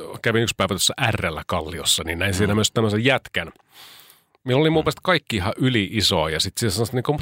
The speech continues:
Speaker 1: ihan järkyt-, tiedätkö, kun on farkkukuos-, siis kuosiakin semmoista niinku, et jotenkin tuntuu, että ne on jostain niinku epäonnistunut se farkkukuosi, mut joku on sitten, että no nää on
Speaker 2: Mm.
Speaker 1: hienon näköiset. Mä voin näyttää sulle myöhemmin, että, mut semmonen
Speaker 2: Okei.
Speaker 1: niinku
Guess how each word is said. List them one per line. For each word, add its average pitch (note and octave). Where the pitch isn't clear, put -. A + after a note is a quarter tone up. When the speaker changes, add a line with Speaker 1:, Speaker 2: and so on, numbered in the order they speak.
Speaker 1:
ihan D#3+
järkyt-, D#3+
tiedätkö, D#3+
kun C3+
on C3+
farkkukuos-, A2+
siis F#2+
kuosiakin F#2+
semmoista G2
niinku, G2
et C3
jotenkin B2+
tuntuu, A2
että A2
ne A#2
on A2
jostain G#2
niinku G2
epäonnistunut -
se -
farkkukuosi, A2+
mut B2+
joku E3
on C#3
sitten, D3
että -
no A3+
nää A3
on D3+
Speaker 2:
Mm. C3
Speaker 1:
hienon A#2
näköiset. E2+
Mä C3+
voin D#3
näyttää C3+
sulle G#2
myöhemmin, F2+
että, F2+
mut G2
semmonen C3
Speaker 2:
Okei. A2+
Speaker 1:
niinku -